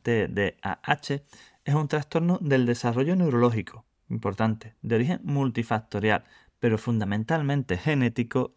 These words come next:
y de base claramente neurobiológica, en el que se generan una serie de alteraciones estructurales y funcionales en diferentes áreas del cerebro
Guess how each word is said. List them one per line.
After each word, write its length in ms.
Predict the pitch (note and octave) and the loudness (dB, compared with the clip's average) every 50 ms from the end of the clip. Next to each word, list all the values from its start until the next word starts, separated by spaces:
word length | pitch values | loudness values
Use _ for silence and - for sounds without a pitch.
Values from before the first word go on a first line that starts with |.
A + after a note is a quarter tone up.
| _ | _
y 120 | - C3 B2 | 0 0 2
de 100 | A#2 A2 | 2 2
base 340 | A#2+ A#2+ A#2+ - A2 G#2 | 0 -2 -2 -2 -4 -4
claramente 800 | _ - - D3+ D#3 D3+ C#3 B2+ B2 B2 B2+ B2 A2 F#2 - F2+ | _ -4 -4 -2 0 0 0 0 0 2 2 0 0 0 -2 -4
neurobiológica, 1300 | E2+ F#2+ A2+ B2+ C3 B2 A#2+ G#2+ G#2+ G2+ F2+ E2+ D#2+ D#2 F2 A#2 A#2+ G#2 G#2 F#2+ - - G#2 G#2+ E3 - - - - - - _ _ | -2 0 2 2 2 2 2 2 2 2 2 2 0 0 0 0 0 -2 -4 -6 -4 -2 -2 -2 -2 -6 -12 -20 -20 -20 -20 _ _
en 100 | - B2 | 0 0
el 160 | A2+ A2 G2+ | 2 2 0
que 140 | - - G#2+ | 0 -2 -4
se 160 | - - A#2 | -2 -2 -4
generan 400 | G2+ G#2 G#2+ A#2+ B2+ A2+ G#2 G2+ - | -2 -2 0 0 0 0 -2 -4 -4
una 200 | - - D3 C#3+ | -4 -2 -2 -2
serie 260 | - - C#3+ C3 B2 | -2 -2 0 0 0
de 80 | A2 G#2+ | 0 0
alteraciones 720 | G2+ F#2+ - - F#2 F2+ F#2+ - A2+ G#2 F#2+ F#2 - - | -2 -2 -4 -4 -4 -4 -4 -2 -2 -2 -2 -4 -6 -6
estructurales 880 | - A#2+ A2 - - A#2+ G#2+ - - - A2 A2 G#2+ G#2 G2 F2+ - G#2+ | -4 -4 -4 -4 -4 -4 -6 -4 -2 0 0 2 2 0 -2 -4 -6 -8
y 40 | |
funcionales 640 | G2+ - G2+ F#2+ F2+ - G2 G2 G#2 B2 C#3+ E3 - _ - - - _ _ - | -6 -4 -4 -4 -2 -2 0 2 2 2 2 0 -4 _ -18 -20 -20 _ _ -2
en 120 | C3+ B2+ | 0 0
diferentes 440 | A#2 A#2 - A#2+ C3 C#3 C3 C#3+ C3 | 0 0 0 -2 -2 0 0 0 0
áreas 220 | A#2+ G#2 G2+ G#2 | 0 0 0 0
del 140 | B2+ D#3+ E3+ | -2 -2 -2
cerebro 460 | - - A2 A2 G#2+ G#2 G#2 A2+ A#2 | -2 -2 0 0 0 0 0 -2 -4